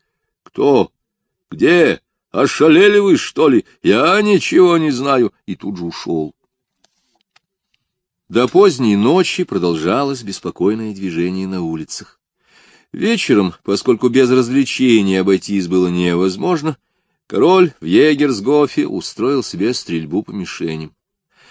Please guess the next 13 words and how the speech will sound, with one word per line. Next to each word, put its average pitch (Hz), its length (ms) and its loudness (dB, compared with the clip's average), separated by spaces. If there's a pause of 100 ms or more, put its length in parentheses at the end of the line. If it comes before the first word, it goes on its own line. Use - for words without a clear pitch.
(140)
В 87 120 -12
Гевандхаузе 98 1040 0
немецкие 101 580 -4
дворцовые 90 540 -2
артисты 90 680 -6
исполнили 151 580 -6
удивительно 135 840 -8
весёлую 90 540 -8
пьеску. 76 560 -12 (1200)
Но 78 200 -6
пан 190 460 -2
Ксаверий 185 800 -2
Масловский, 85 1000 -10